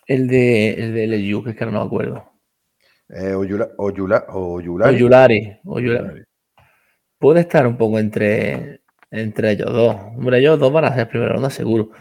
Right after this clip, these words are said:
Speaker 1: Sí es cierto que viene la clase un poquito menos profunda que, que otro año. No hay,
Speaker 2: Eso es verdad.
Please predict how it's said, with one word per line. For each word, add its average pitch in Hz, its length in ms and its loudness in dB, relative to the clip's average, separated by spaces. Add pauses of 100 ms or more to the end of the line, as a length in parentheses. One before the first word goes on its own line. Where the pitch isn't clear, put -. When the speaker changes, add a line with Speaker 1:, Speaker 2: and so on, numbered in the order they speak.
(280)
Speaker 1:
Sí - 120 0
es 151 80 2
cierto 180 260 2
que 131 120 6
viene 139 180 2
la 147 180 2
clase 135 240 0
un 135 140 -2
poquito 131 320 0
menos 123 180 -2
profunda 127 480 -4
que, 135 380 -4 (540)
que 120 120 6
otro 135 280 8
año. 143 400 0 (1300)
No 127 180 6
hay, 127 680 6
Speaker 2:
Eso 120 80 4
es 117 80 2
verdad. 117 280 0